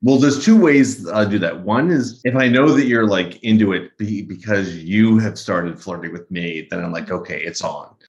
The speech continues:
Another is if I get, s-, if, is if the conversation seems to be quite boring.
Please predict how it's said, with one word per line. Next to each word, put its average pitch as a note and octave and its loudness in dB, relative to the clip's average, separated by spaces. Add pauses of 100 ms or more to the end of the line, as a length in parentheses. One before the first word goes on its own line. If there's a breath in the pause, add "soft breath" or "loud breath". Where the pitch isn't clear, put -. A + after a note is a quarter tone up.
(160)
Another D#3+ 6
is B2+ 2
if C#3 0
I A#2 -2
get, A2 -2
s-, - -12
if, G#2 -8 (180)
is G#2+ -4
if - -8 (320 soft breath)
the A2+ -2
conversation C3+ -2
seems A2 -4
to A#2 4
be A2 2
quite G2+ -2
boring. F2 -8